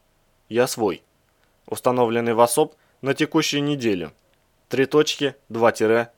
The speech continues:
две точки. Пока ему отвечали – Иван вышел к месту недавнего боя. С первого же взгляда стало ясно, что вчера здесь разразилась настоящая бойня.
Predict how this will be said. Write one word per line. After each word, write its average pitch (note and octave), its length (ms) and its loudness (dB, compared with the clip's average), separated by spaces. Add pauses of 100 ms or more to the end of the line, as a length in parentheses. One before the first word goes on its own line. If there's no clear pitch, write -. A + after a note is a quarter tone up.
две B2+ 180 0
точки. G#2 480 -4 (640)
Пока C3+ 240 4
ему C#3 200 4
отвечали – C3+ 640 -2 (420)
Иван D#3 380 2
вышел D#3+ 360 2
к - 140 -12
месту B2+ 260 -4
недавнего G#2 520 2
боя. F#2 380 -4 (420)
С - 120 -18
первого C#3 380 4
же B2+ 100 0
взгляда C#3 400 0
стало A#2 280 4
ясно, G#2 520 0 (240)
что - 180 -4
вчера B2+ 320 2
здесь B2 340 -2
разразилась C3 640 0
настоящая A2 640 0
бойня. F#2 440 -2